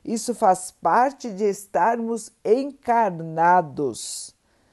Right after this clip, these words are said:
num plano de matéria, e no nosso caso, uma matéria ainda bem densa,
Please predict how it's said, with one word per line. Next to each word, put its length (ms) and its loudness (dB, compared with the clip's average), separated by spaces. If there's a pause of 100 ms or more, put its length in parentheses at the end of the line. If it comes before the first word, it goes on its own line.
(200)
num 260 -2
plano 640 2
de 140 -10
matéria, 1160 2 (360)
e 120 -8
no 280 -8
nosso 460 -2 (120)
caso, 720 2 (280)
uma 260 -2
matéria 760 4
ainda 340 4
bem 320 2
densa, 1040 0